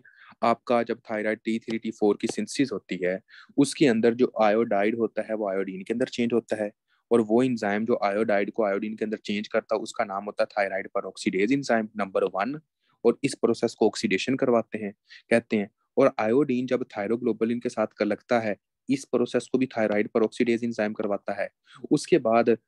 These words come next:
ये जनाब आपकी coupling वाला जो process होता है, वो भी thyroid peroxidase enzyme करवाता है। इसके बाद क्या होता है?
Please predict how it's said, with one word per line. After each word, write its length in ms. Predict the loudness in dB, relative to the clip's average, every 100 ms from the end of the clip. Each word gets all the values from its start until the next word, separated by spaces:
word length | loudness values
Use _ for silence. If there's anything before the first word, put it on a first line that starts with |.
| _
ये 160 | 2 2
जनाब 320 | 4 0 2
आपकी 220 | 0 -2 -4
coupling 300 | -2 -2 -2
वाला 160 | -2
जो 100 | -2
process 380 | -2 -2 -4 -6 -8
होता 180 | -8
है, 60 | -4 0
वो 80 | 0
भी 100 | 0
thyroid 380 | -2 0 0
peroxidase 600 | -2 -4 -4 -6 -6 -8
enzyme 320 | -10 -12 -8 -10
करवाता 480 | -8 -8 -6 -6
है। 60 | -10 _ _ _ _ _ _ _ -2
इसके 240 | 2 4
बाद 180 | 4 4
क्या 120 | 2
होता 300 | 2 0
है? 60 | -2